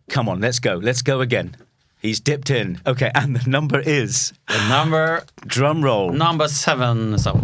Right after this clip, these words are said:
Speaker 2: number seven.
Speaker 1: Number seven. Do you realise you've chosen seven, eight, nine? Anyway, number seven. Oh,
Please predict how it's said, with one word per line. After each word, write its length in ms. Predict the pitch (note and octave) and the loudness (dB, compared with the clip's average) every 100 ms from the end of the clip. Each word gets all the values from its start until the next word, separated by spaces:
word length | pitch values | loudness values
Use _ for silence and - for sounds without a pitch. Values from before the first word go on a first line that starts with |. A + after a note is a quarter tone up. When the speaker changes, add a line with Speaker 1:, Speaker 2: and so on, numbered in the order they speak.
| - | 2
Speaker 2:
number 180 | - - | 2 2
seven. 280 | - - - - - - - | 0 -2 -4 -14 -20 -20 -6
Speaker 1:
Number 300 | A#2+ E3+ F3+ | -2 0 0
seven. 400 | F3 - F#3 G3 | -2 -2 -2 -4
Do 140 | F3+ | -4
you 60 | A3+ | -2
realise 240 | B3 E3 | 0 0
you've 120 | C#3+ C#3 D3 | -2 -2 -2
chosen 180 | D3 | -2
seven, 300 | C#3 D#3 D3+ | -2 -2 0
eight, 120 | D3+ C3+ | -2 0
nine? 200 | A#2 A2+ | 0 0
Anyway, 180 | C3 A#2+ | 0 2
number 280 | F#3 A3 | 0 0
seven. 520 | A3 - G#3 G#2 A#2+ - - - - | 0 0 0 0 -2 -4 -14 -16 -4
Oh, 380 | C3 E3+ B2 | 0 0 0